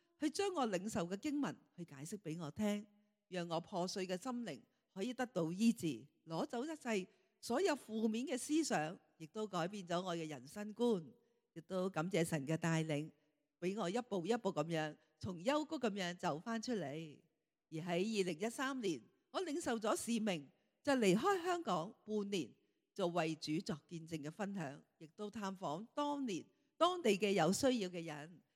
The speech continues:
見證神畀我呢份出人意外嘅平安。而返到香港之後，我就拍攝咗星火飛騰，繼續為主去傳揚福音，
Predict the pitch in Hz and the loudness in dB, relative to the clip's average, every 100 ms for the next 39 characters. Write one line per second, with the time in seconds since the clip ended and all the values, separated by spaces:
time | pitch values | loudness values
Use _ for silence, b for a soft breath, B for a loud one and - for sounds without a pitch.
0 | _ - 202 190 190 190 156 131 151 175 | _ -6 -4 -2 -4 -4 -6 -6 -6 -6
1 | 170 208 214 165 151 147 311 311 208 147 | -2 -4 -2 -6 -6 -6 -2 0 0 -4
2 | 147 196 170 160 170 175 123 135 220 220 | -4 -2 0 -2 -4 -6 -8 -6 -6 -6
3 | 214 _ _ _ _ - 160 160 254 247 | -10 _ _ _ _ -16 -14 -4 -2 2
4 | 240 269 277 190 202 277 226 185 165 - | 2 2 0 -2 0 2 4 2 0 -10
5 | b b 294 254 269 254 262 214 202 269 | b b -6 -4 -2 -2 -2 -2 -2 -2
6 | - 370 370 202 170 196 262 269 214 123 | -6 -8 -8 -4 -4 -2 -2 -2 -4 -6
7 | - _ _ _ _ - 294 285 214 202 | -14 _ _ _ _ 0 2 2 0 4
8 | 202 220 277 359 208 233 160 160 131 113 | 4 4 0 0 -2 -6 -4 -4 -4 -4
9 | 254 208 247 254 | -6 0 0 0